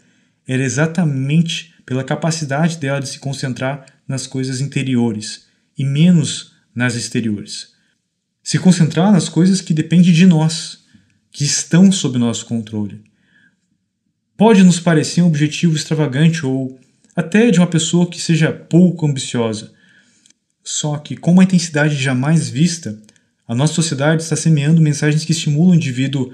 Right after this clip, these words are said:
a procurar satisfação com coisas que lhe são exteriores, como beleza, dinheiro, fama, posição social.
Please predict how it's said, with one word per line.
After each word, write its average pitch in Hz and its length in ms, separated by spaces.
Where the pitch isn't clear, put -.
a 139 100
procurar 143 460
satisfação 147 420
com 135 140
coisas 143 300
que 151 280
lhe 151 80
são 151 220
exteriores, 131 800
como 120 460
beleza, 127 540
dinheiro, 120 480
fama, 127 420
posição 117 340
social. 110 580